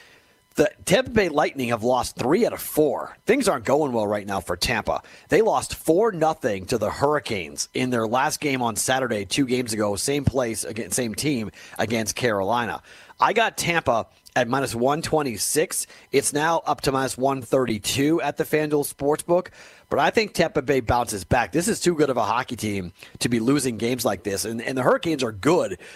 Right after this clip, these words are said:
but you lose four nothing, you get skunked like that. I think there's some real energy on the Tampa Bay side tonight just to get a victory. I like Tampa to win this game tonight. It's my only play in hockey so far today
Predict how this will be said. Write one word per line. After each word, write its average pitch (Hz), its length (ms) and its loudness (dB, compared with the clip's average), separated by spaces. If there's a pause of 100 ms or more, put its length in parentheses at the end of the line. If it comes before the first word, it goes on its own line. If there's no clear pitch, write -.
but 127 140 2
you 165 140 2
lose 180 260 4
four 156 240 0
nothing, 127 380 0
you 131 120 2
get 143 240 -2
skunked - 540 0
like 107 280 0
that. 104 360 0 (280)
I 127 120 4
think 147 200 0
there's 135 200 2
some 104 200 -4
real 147 400 2
energy 127 600 0
on 120 180 -4
the 117 60 -2
Tampa 123 260 -2
Bay 113 160 0
side 120 400 0
tonight 135 340 -4
just 123 220 -2
to 127 80 -2
get 113 140 -2
a 92 140 -6
victory. 160 580 -2 (280)
I 120 100 0
like 151 200 0
Tampa 139 320 -2
to 110 80 0
win 120 220 -2
this 113 180 -2
game 107 240 -6
tonight. 101 340 -4
It's 85 120 -8
my 123 100 -4
only 190 300 0
play 147 260 0
in 127 80 -6
hockey 120 380 -2
so 117 200 0
far 110 280 0
today 107 420 -2